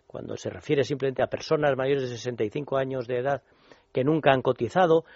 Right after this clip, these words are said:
que están en la pobreza más absoluta, que no tienen ningún tipo de ingresos, y que se les da una ayuda que la llaman pensión no contributiva cuando no es una pensión,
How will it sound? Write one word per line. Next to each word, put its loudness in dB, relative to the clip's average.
que -2
están 4
en 4
la 8
pobreza 6
más 2
absoluta, 2
que -2
no -2
tienen 0
ningún 0
tipo -2
de 0
ingresos, -4
y -6
que 2
se 2
les 4
da 12
una 8
ayuda 6
que -2
la 2
llaman 6
pensión 4
no 2
contributiva 2
cuando 2
no 8
es 0
una -6
pensión, -14